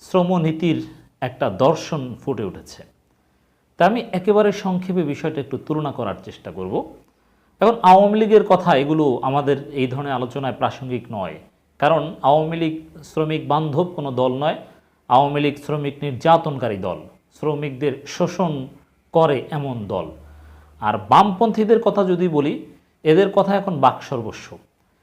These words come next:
এরা শ্রমিকদের বিষয়ে খুব সিরিয়াস হলেও আসলে এদের মৌলিক যে থিওরি, আকিদা,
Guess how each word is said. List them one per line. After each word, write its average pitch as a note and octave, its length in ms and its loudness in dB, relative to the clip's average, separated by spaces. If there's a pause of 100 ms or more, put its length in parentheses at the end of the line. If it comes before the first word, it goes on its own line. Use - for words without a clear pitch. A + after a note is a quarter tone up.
(360)
এরা F#3+ 480 8 (340)
শ্রমিকদের F3 800 0
বিষয়ে E3+ 280 0
খুব F3+ 200 -2
সিরিয়াস E3 500 0
হলেও B2+ 320 2 (180)
আসলে F#3 360 0
এদের F3 240 0
মৌলিক D#3+ 720 0
যে C3+ 440 -2
থিওরি, D#3+ 500 0
আকিদা, B2+ 520 0